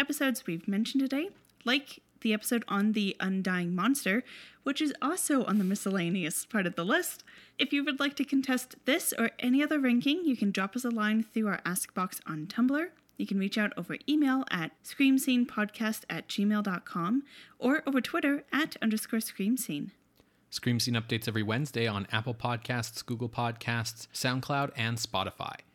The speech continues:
Speaker 2: You can subscribe to the show through our R S S feed,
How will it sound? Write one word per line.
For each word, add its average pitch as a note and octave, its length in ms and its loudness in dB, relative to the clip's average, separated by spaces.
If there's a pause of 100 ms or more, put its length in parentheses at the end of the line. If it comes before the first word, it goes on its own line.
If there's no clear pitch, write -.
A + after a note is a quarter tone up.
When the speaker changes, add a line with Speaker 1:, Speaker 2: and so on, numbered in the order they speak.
(420)
Speaker 2:
You A#2 100 -2
can A2 120 -4
subscribe G#2+ 420 0
to G2+ 60 -8
the G2+ 60 -6
show A2 420 -2
through - 240 -4
our G2+ 120 -2
R G#2 180 -2
S F#2 180 -4
S C3 160 -2
feed, B3 300 -4